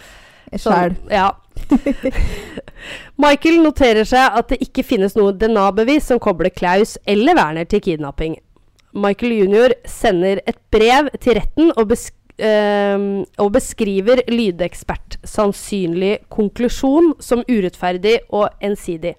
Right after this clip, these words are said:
Speaker 2: Altså dem sine lydeksperter
Speaker 1: Å ja.
Speaker 2: sin konklusjon, da. Det var litt sånn <clears throat> vanskelig å lese her, men <laughs>
Speaker 1: Ja.
Speaker 2: Ja. Eh, det er høyst u-, uvanlig at en medanklager prater til fordel for den tiltalte, og det kan jeg tenke meg.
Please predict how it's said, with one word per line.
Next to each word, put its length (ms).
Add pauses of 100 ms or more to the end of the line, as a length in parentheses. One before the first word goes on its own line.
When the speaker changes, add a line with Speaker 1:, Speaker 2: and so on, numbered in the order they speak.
(140)
Speaker 2:
Altså 380
dem 260
sine 300
lydeksperter 760 (160)
Speaker 1:
Å 120
ja. 200
Speaker 2:
sin 260
konklusjon, 540
da. 300 (520)
Det 140
var 160
litt 160
sånn 220 (200)
<clears throat> 400 (440)
vanskelig 440
å 160
lese 300
her, 200
men 220 (500)
<laughs> 520
Speaker 1:
Ja. 80 (140)
Speaker 2:
Ja. 180 (880)
Eh, 380
det 100
er 160
høyst 340
u-, 240 (220)
uvanlig 720 (120)
at 220
en 160
medanklager 840
prater 480
til 160
fordel 460
for 160
den 100
tiltalte, 600
og 160
det 100
kan 140
jeg 80
tenke 220
meg. 60